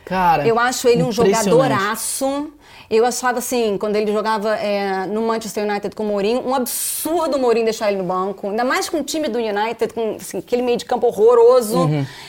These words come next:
Speaker 2: É, e agora vem recuperando um pouco no United o bom futebol, mas, assim, agora a gente
Speaker 1: Não tem
Speaker 2: viu
Speaker 1: comparação, né? Não tem
Speaker 2: Esse é o
Speaker 1: comparação.
Speaker 2: Pogba.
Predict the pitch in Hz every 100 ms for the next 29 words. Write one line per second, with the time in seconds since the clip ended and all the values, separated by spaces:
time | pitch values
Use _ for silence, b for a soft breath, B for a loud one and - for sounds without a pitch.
0 | B B B - 214 214 208 - 294 302
1 | 226 330 349 339 254 220 392 466 453 403
2 | 403 330 277 359 339 285 277 294 302 269
3 | 240 220 214 247 214 196 240 - 196 190
4 | 233 240 202 - - - _ _ - 185
5 | 247 277 277 190 196 226 220 214 202 196
6 | - 190 160 147 147 147 180 196 180 151
7 | - 151 147 -